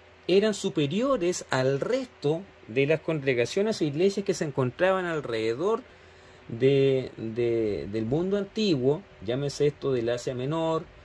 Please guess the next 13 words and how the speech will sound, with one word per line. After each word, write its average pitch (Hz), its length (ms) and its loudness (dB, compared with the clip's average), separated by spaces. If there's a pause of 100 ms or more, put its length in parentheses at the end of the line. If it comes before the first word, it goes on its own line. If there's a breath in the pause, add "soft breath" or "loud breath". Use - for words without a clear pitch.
(460 loud breath)
de, 113 460 0
de 107 160 -2
Europa, 151 680 2 (180)
etcétera, 156 600 0 (420)
se - 200 -2
consideraban 202 440 0
superior 214 420 4 (140)
principalmente, 226 640 -2
sí, 233 100 -4
los 214 160 6
del 196 120 2
Asia 202 200 -4
Menor, 175 280 -2